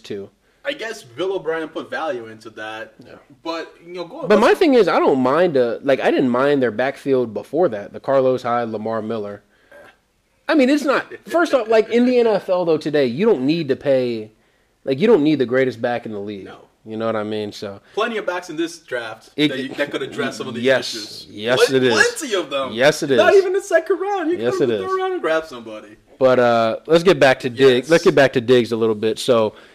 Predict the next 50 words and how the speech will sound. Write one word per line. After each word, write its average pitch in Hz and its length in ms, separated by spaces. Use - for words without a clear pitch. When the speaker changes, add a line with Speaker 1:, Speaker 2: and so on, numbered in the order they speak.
Speaker 1:
as 143 160
I 147 60
said, 120 280
the 107 60
twenty-second 156 640
overall 127 380
pick, 117 420
that's, 123 260
like, 120 200
the, 107 160
that's 127 240
a, 117 180
that's 123 240
the 110 100
prize. 110 520
But - 140
for 156 140
them 226 240
to 240 100
get 180 180
three 160 380
other 139 220
picks 135 380
as 107 200
well, 113 300
Speaker 2:
Yep. - 240
Speaker 1:
uh, 117 60
including 160 400
that 120 140
twenty 139 280
twenty-one 123 460
fourth 127 340
round 113 280
pick, 107 300
Speaker 2:
Yes. - 440
Speaker 1:
um, 104 640
which 131 220
I 131 60
think 135 200
is 117 80
probably, 135 220
like, 117 160
the 104 80
second 117 380
best 110 260
piece 113 240
of 104 60
this 104 160
whole 104 180
deal, 98 400